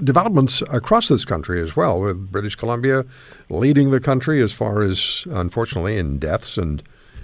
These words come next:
and, and, uh, covid nineteen cases. Ontario not far behind as far as cases are concerned. Why, th-, this is probably a self-explanatory question, but I have to ask it anyway.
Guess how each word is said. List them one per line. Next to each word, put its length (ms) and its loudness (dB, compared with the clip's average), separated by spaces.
and, 240 -4
and, 360 -6
uh, 280 -4
covid 320 -6
nineteen 300 -6
cases. 360 -6
Ontario 560 -4
not 220 -6
far 180 -6
behind 460 -4
as 80 -6
far 180 -6
as 140 -8
cases 360 6
are 80 2
concerned. 520 0
Why, 500 2
th-, 240 -2
this 240 0
is 80 2
probably 400 6
a 40 6
self-explanatory 800 2
question, 320 0
but 60 0
I 40 2
have 180 2
to 60 4
ask 200 0
it 80 -2
anyway. 360 -2